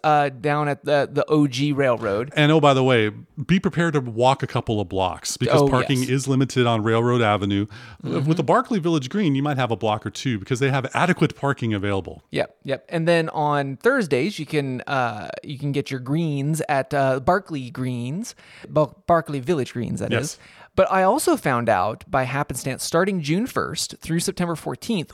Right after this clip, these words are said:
Speaker 1: Wednesdays from four to seven, so a little bit later.
Speaker 2: Happy hour.
Speaker 1: Mm-hmm, happy hour, basically near, I think, Trackside down by
Speaker 2: The Acid
Speaker 1: yeah,
Speaker 2: Ball.
Speaker 1: yeah, the Acid Ball Trackside, uh, area of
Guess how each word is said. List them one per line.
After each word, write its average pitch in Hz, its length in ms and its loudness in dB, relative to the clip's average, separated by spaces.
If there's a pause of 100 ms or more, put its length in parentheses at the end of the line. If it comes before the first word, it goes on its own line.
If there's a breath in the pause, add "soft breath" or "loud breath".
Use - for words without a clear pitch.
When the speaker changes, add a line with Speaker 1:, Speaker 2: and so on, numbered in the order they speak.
Speaker 1:
Wednesdays 151 1000 -4
from 147 180 -2
four 214 520 0
to 139 200 -4
seven, 117 600 -6
so 131 100 -4
a 135 80 -2
little 170 220 0
bit 190 180 -2 (220)
later. 165 420 0
Speaker 2:
Happy 131 320 0
hour. 98 340 -2
Speaker 1:
Mm-hmm, 185 320 0
happy 160 360 -2
hour, 113 260 2 (400 soft breath)
basically 156 560 0
near, 139 320 0
I - 80 2
think, 135 200 -8
Trackside 127 580 -4
down 127 300 -4
by 123 180 0
Speaker 2:
The 120 80 4
Acid 113 240 2
Speaker 1:
yeah, 117 80 -2
Speaker 2:
Ball. 110 380 0
Speaker 1:
yeah, 175 180 4
the 147 240 -2
Acid 147 320 -2
Ball 147 200 6
Trackside, 135 800 0 (100)
uh, 131 400 2
area 135 360 0 (100)
of 175 500 4